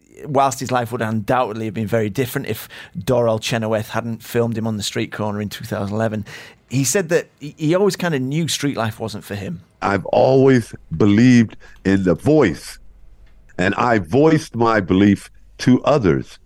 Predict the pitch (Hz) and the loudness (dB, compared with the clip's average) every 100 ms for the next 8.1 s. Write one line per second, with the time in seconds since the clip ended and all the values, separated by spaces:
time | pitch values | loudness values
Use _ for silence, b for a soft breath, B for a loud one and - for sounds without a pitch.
0 | _ - 117 127 120 120 117 110 104 120 | _ -4 0 0 0 2 2 0 0 4
1 | 147 90 76 - 107 117 120 107 113 117 | 4 4 0 -2 0 2 0 2 2 2
2 | - 104 - 151 113 98 82 78 73 64 | 0 -6 0 0 2 0 2 0 0 -4
3 | - 90 92 - 131 117 87 - - 85 | -2 0 0 2 4 4 4 2 2 2
4 | 69 - 104 139 127 127 110 120 117 113 | 2 0 0 2 4 4 4 0 2 4
5 | 98 78 80 127 127 127 139 135 127 135 | 4 2 -4 2 2 4 4 4 4 4
6 | 127 101 92 92 92 92 92 - 87 107 | 4 4 4 2 2 4 2 2 2 4
7 | 127 - 123 107 95 - 117 113 117 78 | 4 4 2 4 2 2 0 2 2 0